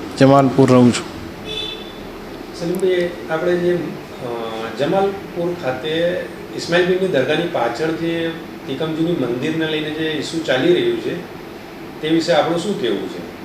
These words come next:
Speaker 1: એ એક નોંધાયેલો ટ્રસ્ટ છે, ઓગણીસો બાવનમાં એની નોંધણી માટે અરજી કરેલી.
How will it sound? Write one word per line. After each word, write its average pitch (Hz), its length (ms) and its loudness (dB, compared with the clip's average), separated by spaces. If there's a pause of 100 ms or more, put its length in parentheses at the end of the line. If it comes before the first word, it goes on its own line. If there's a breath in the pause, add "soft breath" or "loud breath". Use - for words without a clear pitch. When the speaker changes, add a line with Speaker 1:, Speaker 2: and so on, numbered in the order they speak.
(1400 loud breath)
Speaker 1:
એ 185 140 10
એક 170 100 6
નોંધાયેલો 160 580 10
ટ્રસ્ટ 170 360 8
છે, 190 280 8
ઓગણીસો 160 580 8
બાવનમાં 156 540 8
એની 160 140 10
નોંધણી 143 360 10
માટે 147 240 8
અરજી 135 240 8
કરેલી. 156 520 8